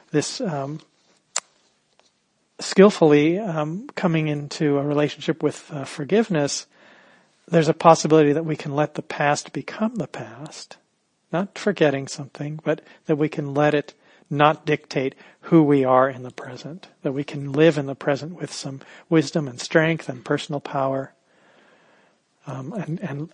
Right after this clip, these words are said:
undo this cycle of suffering that can get s-,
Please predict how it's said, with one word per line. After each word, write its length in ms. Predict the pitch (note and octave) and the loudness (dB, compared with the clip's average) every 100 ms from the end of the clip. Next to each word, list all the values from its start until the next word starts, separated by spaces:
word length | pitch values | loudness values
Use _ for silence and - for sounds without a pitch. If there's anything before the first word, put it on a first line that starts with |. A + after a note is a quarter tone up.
| - | -8
undo 520 | D#3 D3+ D3 C#3 D3+ | -4 -2 -4 2 2
this 200 | C#3+ C#3 | 2 0
cycle 680 | - - B2+ C3 C3 B2+ - _ _ _ _ _ _ _ _ _ _ | -4 -4 -4 -4 -6 -12 -14 _ _ _ _ _ _ _ _ _ _
of 100 | D3+ | -14
suffering 480 | - D3+ A#2+ - A#2 | -8 -6 -6 -8 -10
that 180 | A2+ C3+ | -12 -12
can 180 | - B2 | -12 -10
get 160 | B2 - | -8 -8
s-, 240 | - - | -8 -10